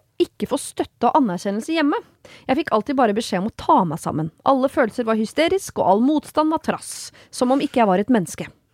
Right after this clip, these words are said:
Jeg bestemte meg for at sånn skal ikke jeg bli. Jeg skal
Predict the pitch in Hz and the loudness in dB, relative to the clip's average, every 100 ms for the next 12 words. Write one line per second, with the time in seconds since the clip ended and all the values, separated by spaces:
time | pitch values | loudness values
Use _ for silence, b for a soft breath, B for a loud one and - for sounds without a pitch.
0 | 208 B B B 262 277 - 214 208 233 | -8 B B B 0 0 -2 -2 -2 0
1 | - - _ - - 392 427 190 - - | -2 -4 _ -20 -4 0 2 0 -2 -6
2 | 196 196 156 - 143 156 _ _ 196 - | -4 -2 -2 -2 -6 -10 _ _ -2 0
3 | 349 | -2